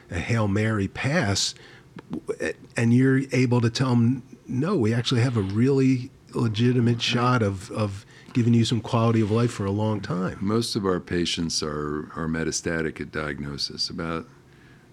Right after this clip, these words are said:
Speaker 2: you know, more than half. And I used to tell them right on our first visit, after I explained things as best I could, that their cancer is uncurable, incurable,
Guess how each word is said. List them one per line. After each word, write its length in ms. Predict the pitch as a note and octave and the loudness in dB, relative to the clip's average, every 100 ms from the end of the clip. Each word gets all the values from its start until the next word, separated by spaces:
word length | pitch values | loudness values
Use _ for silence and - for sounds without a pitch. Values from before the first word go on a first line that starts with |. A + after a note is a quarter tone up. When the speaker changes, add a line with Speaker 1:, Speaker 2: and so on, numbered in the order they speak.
| - | -16
Speaker 2:
you 60 | |
know, 120 | D2+ - - | -14 -14 -10
more 260 | D#2+ F2 E2 | -6 -4 -4
than 120 | C#2+ | -6
half. 480 | C#2 C#2 C2+ - - - - - | -10 -12 -14 -18 -20 -20 -16 -6
And 420 | F#2 F2+ F2 E2 - - - - - - - - - | -2 0 -2 -4 -10 -20 -20 -20 -20 -20 -20 -16 -6
I 80 | |
used 360 | F#2 G#2+ E3 - | -2 0 0 -2
to 80 | A#2 | -4
tell 300 | - F#2+ F#2 | -2 0 0
them 220 | F2 E2+ | 0 0
right 220 | E2+ F2 | 0 0
on 100 | F#2+ | 0
our 140 | F2+ E2 | 0 -2
first 340 | - E2+ - | -2 -2 -2
visit, 380 | F2+ F2 D#2 C#2+ - D#2 | -2 -2 -4 -8 -10 -8
after 380 | D#2+ - D#2+ D2+ | -8 -6 -6 -6
I 40 | |
explained 540 | D2+ - - E2 E2 E2 | -6 -8 -8 -6 -4 -4
things 280 | D#2 D2+ | -6 -6
as 120 | D#2 D#2 | -6 -6
best 380 | D#2 D2+ - | -6 -6 -6
I 80 | D#2+ | -8
could, 360 | D2 D#2 D#2 E2 - - - - - - - - - - | -8 -6 -6 -8 -12 -20 -20 -20 -20 -20 -20 -20 -20 -8
that 280 | F2+ F2 E2+ | -4 -2 -2
their 160 | F2+ E2 | -4 -2
cancer 380 | - F2 - | -4 -4 -4
is 120 | F2+ F2+ | -4 -4
uncurable, 1000 | F2+ F#2 - - A#2+ E2+ - - - - - | -4 -4 -6 -4 -2 -2 -6 -14 -18 -14 -6
incurable, 840 | F#2 G2+ F2+ D2 C2 C#2 - - | -4 -2 -6 -8 -10 -10 -14 -16